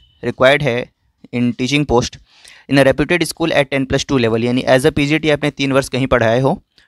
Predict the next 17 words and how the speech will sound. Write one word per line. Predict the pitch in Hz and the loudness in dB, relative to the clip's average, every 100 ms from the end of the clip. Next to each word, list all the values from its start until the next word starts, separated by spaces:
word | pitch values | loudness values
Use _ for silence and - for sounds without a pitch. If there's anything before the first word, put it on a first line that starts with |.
| - | -6
टीजीटी | 139 160 170 | -2 0 2
में | 165 | 2
बात | 151 - | 2 0
करते | 156 - | -4 -4
हैं | 170 | -4
इंग्लिश, | 127 127 151 - | 0 0 0 0
फिजिक्स, | 123 123 - | -2 -2 -6
केमिस्ट्री, | - 127 - 165 | 0 0 2 2
बायोलॉजी, | 135 120 120 139 | 4 6 4 2
मैथ्स, | 143 123 147 - - | 0 0 -2 -2 0
आईटी, | 120 151 147 | 0 0 -2
सोशल | 123 123 | 0 0
साइंस, | 135 135 147 - | -2 -2 -2 0
सोशल | 123 131 | 0 2
साइंस | 135 131 160 | 0 -2 -4
में | |
हिस्ट्री | 131 117 - 165 202 | -2 -2 -2 -4 -4